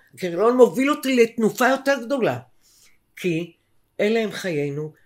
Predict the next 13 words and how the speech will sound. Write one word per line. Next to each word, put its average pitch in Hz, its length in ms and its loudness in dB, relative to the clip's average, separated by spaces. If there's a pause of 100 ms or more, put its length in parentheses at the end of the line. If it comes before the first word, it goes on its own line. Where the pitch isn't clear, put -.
(100)
ושם 240 460 0
אנחנו 170 220 -8
צריכים 202 480 -4 (260)
לדעת 180 640 -6 (300)
איך 175 160 -8
דוחפים. 151 640 -12 (320)
ואני 196 600 -8
עושה 196 340 -6
את 185 100 -8
זה 147 180 -6 (520)
עם 160 200 -6 (260)
ה-, 139 200 -10 (460)
אה, 151 60 -6